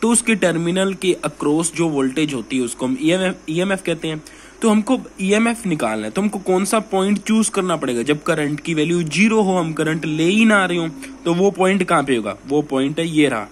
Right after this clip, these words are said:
यहाँ पे current की value zero है ना, तो इसके corresponding graph कहाँ पे touch करे? ये रहा, वन पॉइंट फ़ोर पे। तो इसका मतलब जब current हम नहीं ले रहे तो voltage की value है वन पॉइंट फ़ोर volt। It means E M F of this cell is one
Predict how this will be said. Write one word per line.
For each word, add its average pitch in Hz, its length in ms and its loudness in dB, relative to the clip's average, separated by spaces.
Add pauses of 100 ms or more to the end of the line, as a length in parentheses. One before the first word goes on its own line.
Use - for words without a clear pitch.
(200)
यहाँ 110 160 -6
पे 139 140 -4
current 139 280 -6
की 165 60 -4
value 160 160 -2
zero 190 240 0
है 214 60 2
ना, 165 120 0 (1400)
तो 190 140 0
इसके 202 320 2
corresponding 190 640 2
graph 139 300 0
कहाँ 139 180 -2
पे 190 100 -4
touch 190 220 -4
करे? 113 320 -4 (100)
ये 131 200 0
रहा, 110 200 -4
वन 139 300 -2
पॉइंट 151 400 -4
फ़ोर 123 400 -2
पे। 98 120 -6 (340)
तो 180 60 0
इसका - 220 -2
मतलब 170 340 -2
जब 180 260 -2
current 160 440 0
हम 175 220 -2
नहीं 175 300 4
ले 185 200 2
रहे 123 180 0
तो 143 160 -2
voltage 139 420 0
की 156 120 -2
value 131 240 0
है 180 160 -2
वन 135 220 -2 (100)
पॉइंट 143 240 -4
फ़ोर 117 380 -4
volt। 131 320 -2 (480)
It 190 140 2
means 185 420 0 (100)
E 180 180 -4
M 208 160 0
F 214 160 -2
of 185 220 -6
this 202 200 0
cell 131 300 -2 (120)
is 151 180 0 (100)
one 127 320 -2